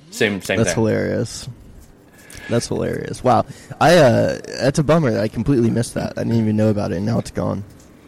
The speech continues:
Speaker 1: Yeah, I know. It's a shame. Uh, you can, um, the Facebook page is still up, so I'm sure there's still some good content from years past,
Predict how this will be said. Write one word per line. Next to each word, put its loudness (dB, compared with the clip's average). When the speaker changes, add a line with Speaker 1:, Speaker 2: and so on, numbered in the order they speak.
Speaker 1:
Yeah, 0
I -2
know. 0
It's -6
a -12
shame. -6
Uh, 2
you 0
can, -2
um, 0
the -10
Facebook -4
page -6
is -12
still -4
up, -8
so -6
I'm -4
sure 0
there's 0
still -2
some -8
good -8
content -4
from -8
years -2
past, -2